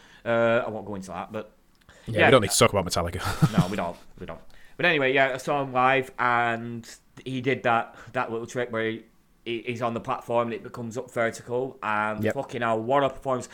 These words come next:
Speaker 1: And I read reviews, and obviously this is coming off, uh, Paul Gray's death. It was the first, uh, first gig that he actually did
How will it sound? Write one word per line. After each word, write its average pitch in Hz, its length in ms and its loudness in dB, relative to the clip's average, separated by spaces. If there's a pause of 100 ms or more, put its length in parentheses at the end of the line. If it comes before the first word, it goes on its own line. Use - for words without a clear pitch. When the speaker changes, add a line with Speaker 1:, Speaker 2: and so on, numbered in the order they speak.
(160)
Speaker 1:
And 135 100 4
I 214 100 12
read 190 220 2
reviews, 127 720 -2
and 117 180 -2
obviously 135 300 -4
this 135 180 -4
is 131 60 -10
coming 127 300 -8
off, 123 260 -4
uh, 117 140 -2
Paul 113 340 -4
Gray's 110 280 -4
death. 110 380 -4 (260)
It 101 60 -12
was 101 100 -12
the 107 60 -8
first, - 460 -6 (180)
uh, 127 120 -4
first - 260 -8
gig 123 180 -6
that 117 120 -6
he 107 80 -6
actually 113 280 -8
did 117 280 -4